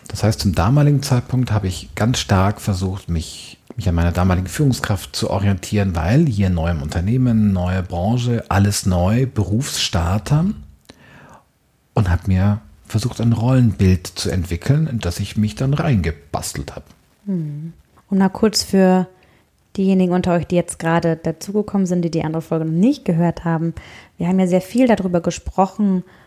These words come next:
Speaker 2: dass dieses Thema Authentizität, ähm, warum entscheiden wir uns eigentlich gegen Authentizität? Und die, die Antwort auf die Frage war eigentlich so relativ knapp zusammengefasst,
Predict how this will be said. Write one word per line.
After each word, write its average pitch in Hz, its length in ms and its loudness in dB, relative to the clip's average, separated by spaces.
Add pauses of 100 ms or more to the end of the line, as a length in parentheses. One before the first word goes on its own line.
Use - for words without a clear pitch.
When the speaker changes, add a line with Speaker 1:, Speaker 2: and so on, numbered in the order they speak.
(140)
Speaker 2:
dass 175 460 -2
dieses 175 300 -6
Thema 190 280 0
Authentizität, 185 1200 0 (800)
ähm, 170 380 -4 (280)
warum 196 420 -2
entscheiden 202 420 0
wir 226 80 2
uns 190 100 -4
eigentlich 175 220 -4
gegen 226 260 2
Authentizität? 175 920 -2 (460)
Und 175 220 -4
die, 170 220 2
die 175 200 -8
Antwort 185 320 0
auf 180 100 0
die 185 100 0
Frage 185 480 -2
war 175 180 0
eigentlich 180 520 -2
so 175 300 0
relativ 185 720 -2
knapp - 300 -4
zusammengefasst, 185 760 -2